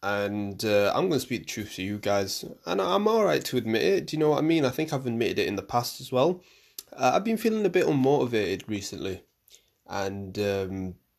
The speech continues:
in, in the sense of, like, I haven't really put any ideas down for, like, videos that I normally do.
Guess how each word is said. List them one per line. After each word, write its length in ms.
in, 280
in 240
the 80
sense 340
of, 140
like, 360
I 60
haven't 240
really 220
put 220
any 200
ideas 560
down 220
for, 160
like, 240
videos 420
that 80
I 60
normally 320
do. 260